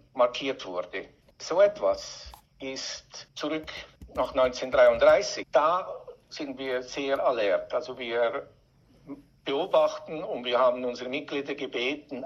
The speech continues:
alle irgendwelche Zeichen sofort zu melden, damit wir da reagieren können. Bis jetzt ist in Zürich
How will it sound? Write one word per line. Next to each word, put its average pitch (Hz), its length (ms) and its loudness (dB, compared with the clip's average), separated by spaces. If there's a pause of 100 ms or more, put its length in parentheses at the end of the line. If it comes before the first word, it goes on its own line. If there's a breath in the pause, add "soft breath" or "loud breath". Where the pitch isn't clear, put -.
(120)
alle 185 400 0
irgendwelche 165 720 -4
Zeichen 143 540 0
sofort 139 400 -2
zu 135 120 -10
melden, 131 640 -2
damit 117 400 -2
wir 117 140 -12
da 104 200 2
reagieren 104 680 -2
können. 101 400 -8
Bis 123 160 -10
jetzt 135 260 -4 (140)
ist 123 240 -12
in 120 180 -12
Zürich 120 560 -12